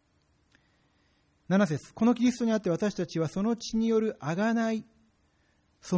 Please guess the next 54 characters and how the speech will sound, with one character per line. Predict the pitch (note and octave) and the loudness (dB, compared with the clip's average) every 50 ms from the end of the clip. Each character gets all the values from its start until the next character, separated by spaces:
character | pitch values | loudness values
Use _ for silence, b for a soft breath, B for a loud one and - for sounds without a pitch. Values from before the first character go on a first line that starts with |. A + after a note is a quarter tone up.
| F#3 G3+ G#3+ | 2 2 2
き | F#3+ A3 G3+ | 2 0 0
の | G3+ G3+ | 0 0
罪 | G3 - - F#3+ F3 D#3 | -2 -2 -2 -2 0 0
の | C#3 C3+ B2+ B2 | 0 -2 -2 -4
許 | C3 C#3 E3+ F#3+ | -4 -4 -2 -4
し | F#3 - - - C#4 | -4 -6 -6 -6 -4
を | C4 B3+ | -2 -2
受 | A3+ G3+ - F3+ D#3+ | -2 -2 -2 -2 -4
け | - | -2
て | - C3 | -4 -6
い | A#2+ A2+ A2+ | -4 -6 -8
ま | A2 A2 A2 | -8 -10 -10
す。 | G#2+ - - - - _ _ _ _ _ _ _ _ _ _ _ _ _ _ _ _ _ _ _ _ _ _ _ _ _ _ _ _ _ _ | -12 -12 -16 -20 -20 _ _ _ _ _ _ _ _ _ _ _ _ _ _ _ _ _ _ _ _ _ _ _ _ _ _ _ _ _ _
背 | - - A#3+ B3 C#4 D4+ D4 | 2 4 6 6 6 6 6
き | D#4 D#4 | 4 4
の | D#4+ D#4 | 4 2
罪 | - - - D#4 C#4 F#3 D3 C#3+ - _ _ _ _ _ _ - | 2 2 2 2 2 2 0 -4 -10 _ _ _ _ _ _ 2
と | F3+ F3+ | 4 6
い | F3 E3+ | 6 6
う | E3 | 4
言 | E3 D#3 D3+ - D#3 | 4 0 0 0 0
葉 | D3 C#3 C3 | 0 0 0
は、 | C#3 D#3 E3 D#3 B2+ G2+ F#2 - _ _ _ _ _ _ - | 0 0 0 0 0 -2 -6 -14 _ _ _ _ _ _ -8
え | C3+ B2+ B2 B2 A2+ G#2+ G#2 | -6 -4 -4 -4 -6 -6 -8
ー、 | G2+ G2 G2 | -8 0 2
罪 | F3 A#3 C#4+ D4+ A3 C3+ | 4 4 4 2 0 -2
過、 | - D3+ B2+ A#2 - - _ _ | -2 -4 -4 -4 -6 -12 _ _
罪 | - - C4 C4 B3 - | -4 0 2 2 2 0
と、 | - - C#3+ C3 | 0 -2 -2 -2
お、 | C3+ - - B2+ B2+ A#2+ A2+ A2 A2 A2 - - D#2 - - | -4 -6 -8 -8 -8 -6 -6 -8 -10 -12 -14 -16 -18 -18 -14
ま | B2+ C3 A#2+ - - - _ _ | -12 -12 -12 -12 -16 -20 _ _
あ、 | - A#2 C3 C#3+ | -4 -2 0 0
過 | D3 C3 | 0 0
ち | - | -2
で | B2+ - | -4 -6
す | G2 | -8
ね。 | G#2+ | -4
過 | - G3+ | -4 -2
去 | - - B2 G#2 G#2 A#2 | -2 -2 -2 -4 -6 -12
の | A2+ | -8
過 | - - C#3+ | -6 -6 -6
っ | - - | -6 -8
て | B2+ - | -12 -12
書 | G#2 | -10
い | G2 | -10
て、 | G#2+ G#2 | -10 -6
罪 | - - G#3 C#4+ D4 A#3+ | 0 2 2 2 2 0
過 | - - A3 A#3+ B3+ | 0 2 0 0 0
と | B3 - - D#3 | 0 -4 -6 -4
も | C#3 B2+ | -4 -4
訳 | A#2 A#2 - - | -6 -8 -10 -8
さ | - D#3 C3+ | -6 -6 -6
れ | A2 G2 | -6 -6
て、 | - C3+ F3 B3 | -6 -6 -6 -6